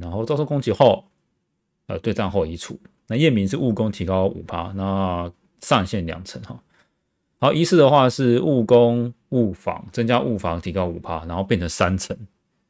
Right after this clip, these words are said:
诶，那这个效果也是蛮不错的。然后二式的话是，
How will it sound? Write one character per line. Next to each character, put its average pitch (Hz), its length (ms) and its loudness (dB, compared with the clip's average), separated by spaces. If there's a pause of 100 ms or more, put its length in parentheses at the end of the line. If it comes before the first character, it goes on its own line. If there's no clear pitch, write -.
(260)
诶， 104 100 2
那 143 140 2
这 147 80 0
个 120 80 4
效 120 200 4
果 90 140 0
也 80 60 -4
是 95 180 -2
蛮 82 180 -2
不 80 80 -12
错 92 200 -8
的。 - 140 -14
然 98 60 -2
后 156 140 6
二 127 100 8
式 120 140 -2
的 107 140 6
话 104 240 4
是， 95 640 0